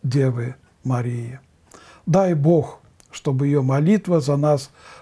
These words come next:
она продолжала бы струиться к престолу Христа, а Христос возносит все прошения к самому Отцу Небесному.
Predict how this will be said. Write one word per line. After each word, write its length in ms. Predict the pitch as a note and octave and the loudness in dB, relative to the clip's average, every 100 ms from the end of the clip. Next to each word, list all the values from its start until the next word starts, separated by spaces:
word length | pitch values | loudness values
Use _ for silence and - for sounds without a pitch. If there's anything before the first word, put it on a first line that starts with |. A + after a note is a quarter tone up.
| - | -2
она 240 | F3 F#3+ G3+ | 2 2 2
продолжала 720 | F3+ D3+ D3+ C3 F3 F3+ D#3 | 2 2 2 4 4 4 2
бы 160 | C3+ | -2
струиться 760 | C3 - D3 D3 C3+ - C3 - - _ _ _ - - - - - | -6 -4 -2 0 -2 -6 -10 -12 -16 _ _ _ -20 -20 -20 -20 -20
к 120 | - | -2
престолу 600 | D3+ C3+ - E3 D3 C3+ | 0 0 0 2 2 0
Христа, 640 | - C#3 A#2 - C3 G#2 - _ _ _ | -4 -6 -6 -4 -4 -4 -12 _ _ _
а 120 | - C#3 | -2 -2
Христос 760 | - A#2+ - - F#3+ F#3 - _ _ - | -2 -8 -4 2 2 2 -8 _ _ -2
возносит 560 | D3 A#2+ C3+ C3 - B2 | -2 0 -2 -4 -6 -12
все 220 | - G3 | 0 0
прошения 880 | G3 D#3+ D3+ - D3+ C#3+ C#3+ C#3 - - - - - | 2 -2 -2 -2 -2 -2 -6 -8 -14 -20 -20 -20 -8
к 40 | |
самому 460 | - D3 C#3 C#3+ C3 | -2 0 2 0 -2
Отцу 320 | - - C3+ | -2 -6 -2
Небесному. 800 | B2+ A#2 A#2 - - A2+ - | -2 -2 -4 -6 -12 -14 -16